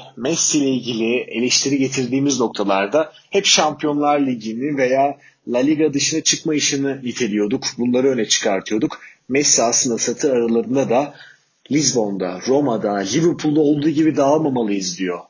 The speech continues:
Daha üst şekilde rekabet etmeliyiz diyor. Barcelona'ya yakışır bir şekilde. Bunları da satır aralarında, e, Arjantinli oyuncu veriyor. Şimdi bilinen olay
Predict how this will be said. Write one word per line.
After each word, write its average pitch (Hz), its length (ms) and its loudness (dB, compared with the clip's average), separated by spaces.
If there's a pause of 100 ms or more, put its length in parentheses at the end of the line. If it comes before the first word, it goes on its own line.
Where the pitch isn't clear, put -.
(340)
Daha 180 260 2
üst 190 120 0
şekilde 156 400 2
rekabet 147 400 2
etmeliyiz 107 540 -2
diyor. 101 160 0
Barcelona'ya 131 540 0
yakışır 127 340 0
bir 107 60 -2
şekilde. 90 520 -4 (360)
Bunları 160 380 2
da 156 220 0 (280)
satır 143 360 -2
aralarında, 110 720 0 (340)
e, - 60 -12 (200)
Arjantinli 117 580 -2
oyuncu 123 340 0
veriyor. 104 300 0 (1000)
Şimdi 151 500 2 (260)
bilinen 170 460 2
olay 156 320 2